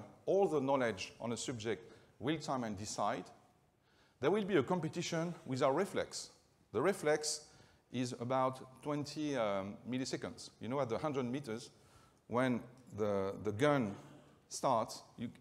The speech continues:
if the, the sprinter goes before under ten milliseconds, it's below the reflex, so it's a false depart. So we have a competition with a machine which deal end-to-end in a very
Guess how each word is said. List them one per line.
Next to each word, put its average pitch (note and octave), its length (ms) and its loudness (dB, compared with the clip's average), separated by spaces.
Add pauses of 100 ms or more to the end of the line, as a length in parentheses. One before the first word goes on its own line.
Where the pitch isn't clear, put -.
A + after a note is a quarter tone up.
(680)
if D#3 240 -4 (720)
the, C3 140 -6
the C3+ 100 0
sprinter C#3 580 -2 (200)
goes C3+ 320 2
before A#2 460 -2 (200)
under B2 340 2 (140)
ten C#3+ 180 0
milliseconds, B2+ 560 -2
it's A#2+ 200 -8
below C3+ 420 0
the A2 120 -2
reflex, A#2 440 -2
so C3 140 0
it's B2 100 -6
a A#2 60 -8
false B2+ 260 -2
depart. A2 300 -8 (640)
So D#3+ 100 4
we G#3+ 120 8
have A#3 120 10
a G#3+ 60 10
competition G3 580 4
with B2+ 120 4
a B2 40 4
machine A#2 500 0 (800)
which C3+ 380 -2
deal D#3+ 320 0 (100)
end-to-end D3 680 0 (880)
in C3 140 0
a B2 40 2
very C#3+ 640 2